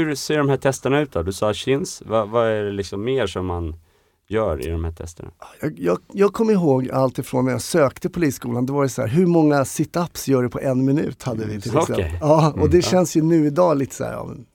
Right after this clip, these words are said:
Speaker 2: men, men när vi sökte där till piketen, då var det då,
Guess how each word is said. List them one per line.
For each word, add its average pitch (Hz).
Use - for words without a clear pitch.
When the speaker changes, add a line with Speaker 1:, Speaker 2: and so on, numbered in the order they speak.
Speaker 2:
men, 135
men 160
när 170
vi 160
sökte 160
där 147
till 143
piketen, 180
då 151
var 170
det 165
då, 127